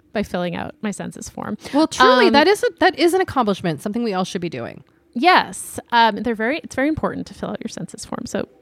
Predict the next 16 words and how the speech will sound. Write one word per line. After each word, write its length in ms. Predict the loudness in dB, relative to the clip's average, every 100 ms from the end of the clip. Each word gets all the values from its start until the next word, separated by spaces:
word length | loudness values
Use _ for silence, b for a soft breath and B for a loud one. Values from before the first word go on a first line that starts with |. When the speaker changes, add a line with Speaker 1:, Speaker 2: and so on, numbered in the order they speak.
| _
Speaker 1:
please 280 | -4 -4 -4
do 120 | -6
fill 180 | -2 -2
it 60 | -2
out. 160 | -4 B B B -2 4
Um, 420 | 6 6 4 2 4
I 80 | 4
also 220 | 6 4
just 140 | 4 2
wanted 200 | 2 2
to 100 | 2
mention 460 | 2 2 0 0 0
that 80 | 0
I've 200 | 0 0
been 200 | -2 0
reading 540 | 0 0 0 0 -4